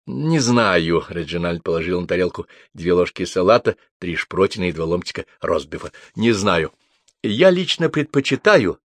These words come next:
положил он туда же два помидора, лососину и потянулся за сыром. «Я лично предпочитаю ездить сам, нежели».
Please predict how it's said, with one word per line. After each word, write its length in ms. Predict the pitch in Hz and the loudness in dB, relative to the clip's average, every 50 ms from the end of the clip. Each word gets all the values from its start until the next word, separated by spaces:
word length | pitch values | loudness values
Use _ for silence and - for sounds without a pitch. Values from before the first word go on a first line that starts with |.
| _ _ _ _ _ _ - | _ _ _ _ _ _ -2
положил 500 | - 101 101 98 92 85 101 101 95 98 | 2 4 4 4 2 2 2 4 4 4
он 160 | 95 95 90 | 4 4 2
туда 240 | - 101 90 95 87 | -4 0 2 2 2
же 100 | 87 90 | 2 0
два 160 | 87 90 90 | 0 0 0
помидора, 680 | - - 90 87 87 80 82 92 107 135 139 147 139 - _ _ _ _ _ _ _ _ _ _ - | 0 0 -4 -4 -2 2 6 8 8 10 10 8 6 4 _ _ _ _ _ _ _ _ _ _ -6
лососину 840 | 107 98 98 92 - - 104 90 - - - - 101 113 117 120 117 | 0 0 0 0 2 0 -2 -2 -2 -6 -6 -2 -2 0 2 2 2
и 80 | 113 110 | 0 0
потянулся 540 | - - - - 98 98 107 107 98 82 | -2 -6 -8 -6 -2 0 0 0 0 -2
за 160 | 78 82 117 110 | 0 2 2 2
сыром. 320 | - - 98 90 87 - - - - - - - | 2 0 0 0 0 -2 -6 -18 -20 -20 -16 -4
«Я 240 | 139 151 185 185 | 2 6 6 8
лично 440 | 170 165 185 180 - - - 160 156 | 6 6 4 0 -2 -2 2 2 0
предпочитаю 680 | 151 139 131 - - 131 - - - 156 156 143 135 120 | 0 0 -6 -8 -8 -10 -6 0 4 6 6 8 6 6
ездить 500 | 110 123 151 147 113 85 113 123 110 - | 4 4 4 4 4 2 0 0 0 2
сам, 280 | - 151 143 117 90 90 | 2 4 4 4 2 -2
нежели». 720 | 101 104 113 107 98 107 110 104 101 101 98 95 82 | 0 2 2 4 6 6 4 4 4 4 2 2 0